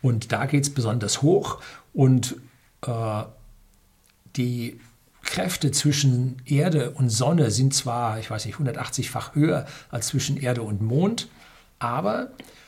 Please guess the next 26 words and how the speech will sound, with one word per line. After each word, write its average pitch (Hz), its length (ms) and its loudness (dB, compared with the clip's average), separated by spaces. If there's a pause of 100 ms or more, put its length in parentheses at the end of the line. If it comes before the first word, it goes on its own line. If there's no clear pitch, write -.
(120)
äh, 131 200 0
die 131 140 2
Differenzen, 139 680 4
die 107 360 -6 (220)
der 120 80 0
Mond 127 280 2
mit 113 120 -4
der 120 100 -4
Erde 120 240 -2
bringt, 120 340 2
sind 110 160 -4
viel 110 300 -2
höher, 95 220 -6
sodass 104 280 -6
also 117 200 -4
die, 104 200 -4 (460)
die 101 300 -10 (120)
Flut 147 340 2
und 117 240 -2
Ebbe 147 200 2
von 131 200 0
der 110 140 0
Sonne, 123 560 0
die 131 160 -2
durch 113 200 -6
das - 140 -8